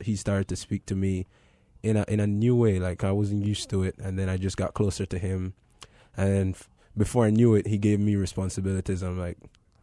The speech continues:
"I guess I'm stuck here," but then I ended up liking it, and so that's what I've been doing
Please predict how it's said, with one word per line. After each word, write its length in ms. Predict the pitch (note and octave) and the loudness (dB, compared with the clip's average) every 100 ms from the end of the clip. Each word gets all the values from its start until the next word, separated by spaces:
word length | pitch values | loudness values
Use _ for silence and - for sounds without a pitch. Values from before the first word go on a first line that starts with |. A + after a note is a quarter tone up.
| _ | _
"I 20 | F2+ | -10
guess 200 | E2+ - | -8 -8
I'm 100 | F#2+ | -10
stuck 320 | - G2 - | -6 -8 -6
here," 280 | G#2 G2+ F#2+ _ - F2 | -4 -4 -6 _ -10 2
but 100 | B2 | 6
then 120 | C3+ | 6
I 120 | C3 | 6
ended 200 | C#3 C#3 | 6 6
up 140 | C3+ | 6
liking 340 | A2+ A#2+ A#2+ B2 | 6 4 6 4
it, 120 | A#2 | 4
and 260 | G#2 G2+ F#2+ | 2 0 0
so 380 | - G#2 G2 F2+ _ _ _ | 0 2 2 -2 _ _ _
that's 180 | G#2+ - | -2 2
what 120 | A2 | 4
I've 160 | G#2 G2 | 4 4
been 160 | G2 | 2
doing 380 | G2+ G2+ G2 F#2+ | 4 2 2 -2